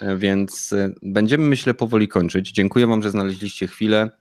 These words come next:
Mam nadzieję, że wszyscy wpadniecie też na mój restream razem z komentarzem nadawany na żywo. Może nic się nie wykrzaczy, tak samo jak miało to miejsce przy E A Play i będziemy mogli się pośmiać, porozmawiać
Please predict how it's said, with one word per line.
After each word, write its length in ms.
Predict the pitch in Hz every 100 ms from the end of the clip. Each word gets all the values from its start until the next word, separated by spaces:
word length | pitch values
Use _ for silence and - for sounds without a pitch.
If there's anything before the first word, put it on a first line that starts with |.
| -
Mam 160 | 104 131
nadzieję, 300 | 123 123 113
że 140 | 113
wszyscy 400 | - 156 156 -
wpadniecie 500 | - 113 110 113 110
też 240 | - 98
na 220 | 101 95 95 _ _ _ _
mój 280 | 98 104 104
restream 600 | 107 107 - - 104 101
razem 580 | 98 95 90 95 95 92
z 520 | - 92 90 90 87
komentarzem 720 | - 95 92 - 90 98 101 101
nadawany 720 | 98 90 90 85 85 90 92
na 140 | 87 85
żywo. 440 | 117 123 127 123
Może 220 | 98 98 95
nic 180 | 143
się 160 | - 151
nie 120 | 143
wykrzaczy, 460 | 139 - 139 135 -
tak 160 | 120
samo 200 | - 120
jak 100 | 117
miało 140 | 117 117
to 100 | 113
miejsce 280 | 113 - 117
przy 160 | -
E 220 | - 110
A 100 | 107
Play 300 | - 104 107 - - _
i 60 | 117
będziemy 260 | 117 120
mogli 300 | 117 113 110
się 160 | 107 104
pośmiać, 460 | - 127 131 120 -
porozmawiać 680 | 104 101 107 104 104 -